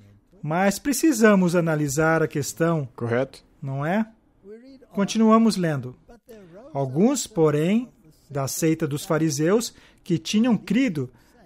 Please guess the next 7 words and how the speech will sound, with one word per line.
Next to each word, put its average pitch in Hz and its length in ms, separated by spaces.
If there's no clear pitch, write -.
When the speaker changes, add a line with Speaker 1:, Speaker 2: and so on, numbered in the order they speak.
Speaker 1:
se 175 180
levantaram 190 720
dizendo 196 640
que 185 240
era 185 360
mister 202 440
circuncidá-los, 180 1120